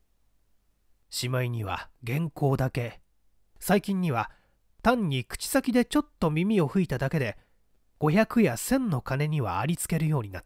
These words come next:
た。資本主義末期の社会層には、不景気に反逆する上流社会の堕落霊がおびただしいものだ。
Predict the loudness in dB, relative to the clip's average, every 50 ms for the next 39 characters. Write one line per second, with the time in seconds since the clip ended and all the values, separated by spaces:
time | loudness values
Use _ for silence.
0 | _ -10 -10 -10 -10 -14 _ _ _ _ _ _ _ _ _ _ _ _ _ _
1 | _ _ _ _ _ _ _ _ _ _ _ _ _ _ _ _ _ _ _ -4
2 | -2 -2 0 2 2 0 0 0 0 0 0 0 2 2 2 0 0 _ -6 -4
3 | -4 -4 -2 -2 -2 0 0 0 0 0 -2 -6 -6 -6 -6 -6 -6 -6 -6 -8
4 | -10 _ _ _ _ _ _ _ _ _ _ _ _ _ _ _ -20 -2 2 6
5 | 6 6 6 4 2 0 2 2 2 2 2 2 2 2 2 0 -2 -4 -2 0
6 | 0 0 0 4 6 6 8 8 8 6 4 4 2 0 0 2 0 0 0 0
7 | -2 0 0 2 2 2 0 0 2 2 2 2 0 -4 -10 -12 -12 -14 _ _
8 | _ _ _ _ _ _ _ _ _ _ _ _ _ _ _ -8 -4 -2 0 0
9 | 2 2 2 0 0 0 0 0 0 -2 -2 -4 -8 -8 -8 -8 -10 -10 -14